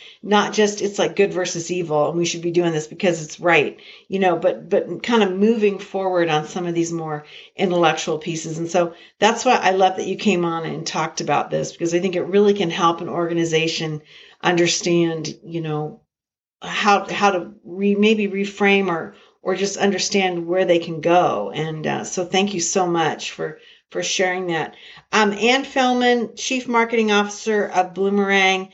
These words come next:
Um, again, I always learn so much from you, and I'm super appreciative that you come on and, again, share this knowledge. Um,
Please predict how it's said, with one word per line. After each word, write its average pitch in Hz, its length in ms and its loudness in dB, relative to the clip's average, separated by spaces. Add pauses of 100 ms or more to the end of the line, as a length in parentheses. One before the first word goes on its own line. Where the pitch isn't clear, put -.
(300)
Um, 175 340 -2 (240)
again, 196 580 0
I 190 180 0
always 233 380 2
learn 214 520 0
so - 360 0
much 240 300 0
from 196 240 0
you, 185 140 0
and 175 200 -4
I'm 170 180 0
super 233 440 -4
appreciative 185 720 0 (320)
that 185 240 2
you 190 100 0
come 185 240 -2
on 175 220 -4
and, 165 440 -8
again, 170 380 -2
share 180 380 0
this 170 240 -4
knowledge. 160 540 -4 (440)
Um, 185 240 2